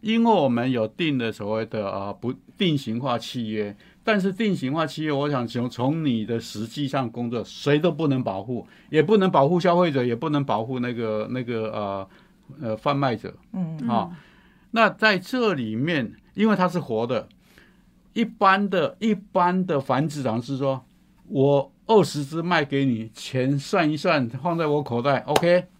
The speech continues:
Speaker 1: 那以后出事情，拎到代志。
Speaker 2: 嗯。
Speaker 1: 啊，
Speaker 3: 嗯。
Speaker 1: 所以他不愿意说让这个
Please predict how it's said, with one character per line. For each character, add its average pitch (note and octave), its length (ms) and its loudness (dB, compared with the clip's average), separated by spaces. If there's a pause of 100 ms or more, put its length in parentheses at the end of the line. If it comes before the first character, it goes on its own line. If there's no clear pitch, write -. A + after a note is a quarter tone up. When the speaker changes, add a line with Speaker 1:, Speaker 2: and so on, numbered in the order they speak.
(800)
Speaker 1:
那 A3+ 160 4
以 D#3+ 160 2
后 F#3+ 120 4
出 G3 180 -2
事 F#3+ 160 -4
情， C#3+ 220 -2
拎 D#3 180 -4
到 D#3 200 4
代 G2 180 -6
志。 - 160 -16 (140)
Speaker 2:
嗯。 F3+ 480 -6
Speaker 1:
啊， B2+ 200 -2 (160)
Speaker 3:
嗯。 F#3 100 -4
Speaker 1:
所 G3+ 140 4
以 A3 60 4
他 A3 200 2
不 F#3 280 -2
愿 G#3+ 260 2
意 F#3 160 0
说 E3 300 -2
让 F3 300 2
这 D3+ 120 -4
个 A#2+ 380 -4